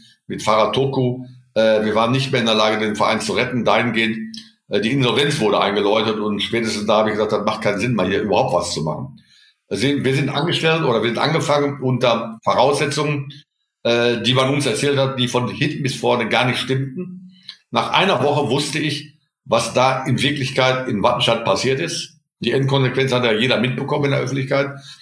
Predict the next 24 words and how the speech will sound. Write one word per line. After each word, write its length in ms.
Aber 340
man 220
hat 220
mich 320
geholt, 560
äh, 760
der 340
Aufsichtsrat, 800
Jupp 220
Schlusenberg 640
und, 240
und 420
Hans 220
Moosbacher 540
von 180
Stölting, 560
die 160
wir 140
auch 180
auf 200
der 120
Brust 160
getragen 460
haben, 320